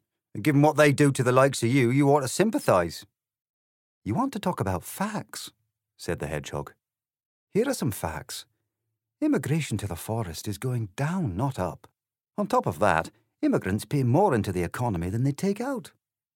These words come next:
Also, we're heavily dependent on exports,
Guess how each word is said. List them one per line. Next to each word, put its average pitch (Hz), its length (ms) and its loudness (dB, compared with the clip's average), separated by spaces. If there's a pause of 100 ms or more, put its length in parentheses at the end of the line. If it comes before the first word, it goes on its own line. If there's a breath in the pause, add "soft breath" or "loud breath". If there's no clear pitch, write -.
(640)
Also, 135 440 0 (360)
we're 87 120 -2
heavily 107 400 -4
dependent 98 560 -4
on 82 140 -2
exports, 98 640 -8